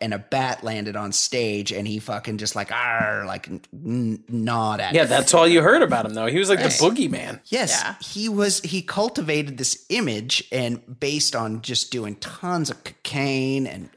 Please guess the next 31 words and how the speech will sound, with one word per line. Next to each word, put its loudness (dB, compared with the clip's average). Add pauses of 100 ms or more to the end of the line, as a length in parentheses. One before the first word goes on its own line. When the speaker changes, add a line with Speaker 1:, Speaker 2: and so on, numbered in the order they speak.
Speaker 1:
alcohol, 2
and -2 (320)
he -6
was 0
just -2
a 0
fucking -2 (180)
madman. 0
He 0
was 0
snorting 0
ants. 0
Speaker 3:
Yeah, -2
he -4
was -6
a -8
maniac. -6 (220)
Speaker 1:
Just 2
Speaker 2:
But 6
Speaker 1:
a 6
Speaker 2:
once 8
Speaker 1:
maniac. 2
Speaker 2:
they, 4
once 6
they 2
had 4
that, 4
like, -4
that 0
reality 4
show, 2